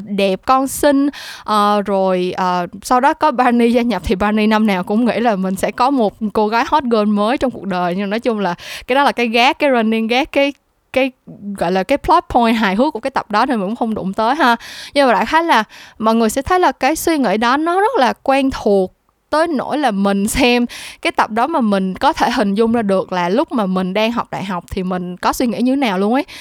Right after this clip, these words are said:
Và nó cực kỳ tương đồng, kiểu như năm hai nghìn lẻ chín là mình bắt đầu học ở R M I T Việt Nam, và lúc đó mình suy nghĩ là ba năm sau khi mình tốt nghiệp tại cái bằng bachelor của mình ở R M I T Việt Nam là, ờ, mình nhớ là mình sẽ học chín semester mỗi năm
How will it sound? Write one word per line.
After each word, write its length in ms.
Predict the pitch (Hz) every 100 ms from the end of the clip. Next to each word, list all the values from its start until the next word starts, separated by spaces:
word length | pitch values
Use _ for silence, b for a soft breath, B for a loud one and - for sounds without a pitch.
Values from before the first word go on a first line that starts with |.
| B B
Và 140 | - 202
nó 200 | 208 302
cực 380 | - - 214 -
kỳ 100 | 190
tương 240 | 233 226
đồng, 220 | 190 175
kiểu 120 | 175
như 120 | 214 254
năm 180 | 226
hai 160 | 233 240
nghìn 400 | 214 185 180 175
lẻ 140 | 180 180
chín 380 | - 262 285 554 -
là 160 | 214
mình 200 | 196 185
bắt 160 | 196 269
đầu 440 | 220 185 180 175 180
học 320 | 202 170 - - -
ở 300 | 185 226 226
R 40 |
M 40 | 220
I 60 |
T 200 | 214 226
Việt 120 | 190
Nam, 280 | 190 208 214
và 80 | 185
lúc 120 | 208
đó 140 | 254 330
mình 200 | 262 185
suy 200 | 254 240
nghĩ 180 | 208
là 200 | - 254 185 B B B B
ba 160 | 240 233
năm 220 | 247 240
sau 240 | - 226
khi 160 | 226 233
mình 160 | 196
tốt 180 | 190 302
nghiệp 180 | 247 185
tại 100 | -
cái 140 | 170 196
bằng 200 | 233 202
bachelor 600 | 220 - 247 196 180 170 - -
của 140 | 175
mình 240 | 233 233 180
ở 240 | 202 240
R 20 |
M 40 | 233
I 80 |
T 180 | 233 226
Việt 140 | 190 185
Nam 220 | 208 220
là, 320 | 185 175 175 - _
ờ, 380 | 180 180 180 175 - _
mình 200 | 220 190
nhớ 160 | 202 254
là 100 | 320
mình 160 | 202
sẽ 80 | 202
học 200 | 254 -
chín 260 | - 262 370
semester 600 | - 277 247 320 - 196 175
mỗi 240 | 185 - 269
năm 340 | 285 233 233